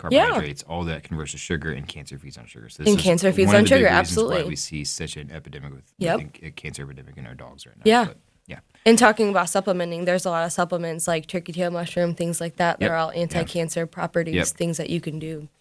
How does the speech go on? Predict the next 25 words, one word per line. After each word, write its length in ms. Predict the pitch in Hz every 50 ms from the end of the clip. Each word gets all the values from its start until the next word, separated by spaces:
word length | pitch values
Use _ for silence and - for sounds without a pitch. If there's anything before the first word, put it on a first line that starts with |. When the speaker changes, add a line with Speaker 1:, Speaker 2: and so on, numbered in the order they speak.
| _ _ -
Speaker 1:
as 280 | 151 151 156 151 - _ _ _ _
pro-, 160 | _ - 175 156 151 _
being 220 | - 175 170 170
proactive. 480 | 170 196 185 160 151 143 - 151 151 170
Speaker 2:
Yep. 140 | 92 82 - - - - - _ _ _ _ _ _ -
Speaker 1:
But 200 | 220 190 165 185
back 200 | 220 214 220 220
to 100 | - -
Earl, 380 | - 208 202 196 190 202 196 _ _ _ _ _
they 160 | - 220 233 233
jumped 280 | 233 226 190 190 175
right 200 | 185 165 160 156
in. 220 | 156 151 147 147 - _ -
They 120 | 202 196 190
were 60 | 175
awesome. 460 | 147 165 170 156 - 170 160 160 160 -
They 140 | - 185 180
came 220 | 175 - 208 185 175
to 60 | 175
the 80 | 170
shop. 420 | 170 - - 190 185 185 175 - _ -
They 140 | 190 180
got 180 | 175 180 170 170
on 160 | 160 160 160
Steve's. 540 | 160 - - 185 175 170 170 170 165 - -